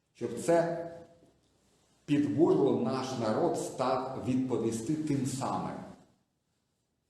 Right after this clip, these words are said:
А якщо ми почнемо відповідати тим самим, то весь світ жахнеться і скаже: «А нащо помагати Україні? Вони ж там такі жахливі речі роблять». Така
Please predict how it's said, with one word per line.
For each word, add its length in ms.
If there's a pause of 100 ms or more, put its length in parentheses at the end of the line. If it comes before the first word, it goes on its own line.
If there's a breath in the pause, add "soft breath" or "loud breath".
(340)
А 80
якщо 260
ми 120
почнемо 300
відповідати 640
тим 120
самим, 520
то 80
весь 340
світ 380
жахнеться 640
і 40
скаже: 420 (160)
«А 120
нащо 380
помагати 460
Україні? 520
Вони 280
ж 100
там 180
такі 360 (240)
жахливі 400
речі 280 (120)
роблять». 420 (4000)
Така 160